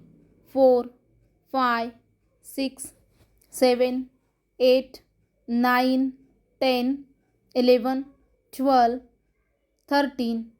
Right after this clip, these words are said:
फोर्टीन, फिफ्टीन, सिक्स्टीन, सेव्हन्टीन,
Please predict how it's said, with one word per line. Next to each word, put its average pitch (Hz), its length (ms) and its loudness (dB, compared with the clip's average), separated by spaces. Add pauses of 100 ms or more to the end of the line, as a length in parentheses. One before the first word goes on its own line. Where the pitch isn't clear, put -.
(380)
फोर्टीन, 254 540 -2 (520)
फिफ्टीन, 240 560 -4 (320)
सिक्स्टीन, 233 680 -6 (320)
सेव्हन्टीन, 277 720 -2